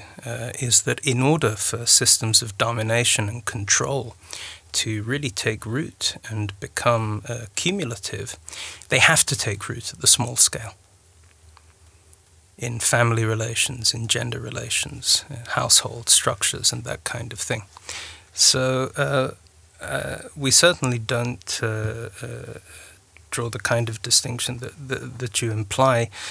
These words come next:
Uh, I guess the other point is that, you know, the one thing that we certainly have learnt, uh, from archaeology and history in the last few decades is that we have to completely rethink scale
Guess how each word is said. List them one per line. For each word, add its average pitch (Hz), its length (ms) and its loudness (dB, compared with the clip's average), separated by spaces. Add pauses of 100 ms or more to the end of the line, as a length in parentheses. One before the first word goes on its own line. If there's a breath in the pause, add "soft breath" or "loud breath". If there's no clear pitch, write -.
(200 loud breath)
Uh, 139 180 -2
I 151 80 6
guess 214 220 6
the 190 120 4
other 247 160 4
point 123 420 4
is 131 180 6
that, 135 200 0 (460)
you 165 80 -6
know, 143 100 -4
the 135 100 0
one 156 240 6
thing 127 400 4 (260)
that 131 200 -6
we 123 120 -2
certainly 127 480 4
have 107 160 -2
learnt, 120 640 4 (160)
uh, 120 480 -8
from 110 760 -4 (300)
archaeology 120 720 0
and 104 140 -2
history 135 580 2
in 117 140 -6
the 120 80 -8
last 123 300 4
few 113 160 -2
decades 127 600 -2 (380 loud breath)
is 139 140 6
that 151 100 4
we 147 100 2
have 196 180 0
to - 120 -6
completely 139 560 -2
rethink 131 580 0
scale - 500 2